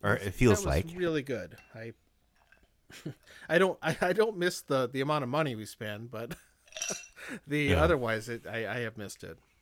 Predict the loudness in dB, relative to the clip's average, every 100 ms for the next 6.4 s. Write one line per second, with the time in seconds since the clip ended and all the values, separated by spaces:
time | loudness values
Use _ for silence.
0 | _ _ _ -4 0 2 2 2 -2 -6
1 | -14 -20 _ _ -2 0 0 0 -2 -2
2 | -4 -4 -4 -6 -8 -8 -8 -8 -10 -8
3 | -10 -12 -20 -20 -10 -10 -10 -10 -8 -8
4 | -8 -4 -4 -2 -2 -2 -2 -2 -2 -8
5 | _ -12 -10 -6 -4 -4 -4 -6 -6 -6
6 | -8 -8 -12